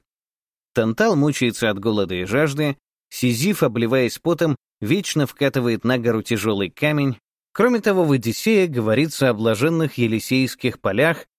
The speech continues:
куда попадают души особо выдающихся героев.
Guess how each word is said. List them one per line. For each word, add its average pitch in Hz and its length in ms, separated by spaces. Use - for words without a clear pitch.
куда 139 260
попадают 117 580
души 196 360
особо 156 500
выдающихся 113 760
героев. 98 640